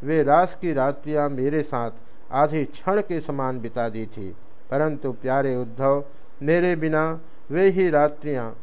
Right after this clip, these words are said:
उनके लिए एक एक कल्प के समान हो गई। जैसे बड़े बड़े ऋषि मुनि समाधि में स्थित होकर तथा गंगा आदि बड़ी बड़ी नदियाँ समुद्र में मिलकर अपने नाम रूप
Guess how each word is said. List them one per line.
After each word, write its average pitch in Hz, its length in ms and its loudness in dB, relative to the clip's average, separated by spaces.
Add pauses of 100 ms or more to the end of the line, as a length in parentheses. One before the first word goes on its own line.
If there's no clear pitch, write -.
(220)
उनके 175 380 -2
लिए 151 380 0
एक 190 280 2
एक 156 200 -2 (100)
कल्प 185 280 0
के 156 260 -4
समान 131 420 -4
हो 123 180 -4
गई। 101 260 -4 (540)
जैसे 143 380 -2
बड़े 143 300 0
बड़े 139 280 0
ऋषि 135 320 -4
मुनि 147 400 -4 (400)
समाधि 165 440 -2
में 156 220 -2
स्थित 165 360 -6
होकर 139 300 -4 (500)
तथा 151 280 -2
गंगा 156 380 -2
आदि 143 420 -4
बड़ी 139 320 -4
बड़ी 165 260 -2
नदियाँ 131 520 -4 (420)
समुद्र 170 420 -2
में 156 200 -2
मिलकर 131 520 -4 (360)
अपने 143 380 -4
नाम 139 440 -2
रूप 147 280 -4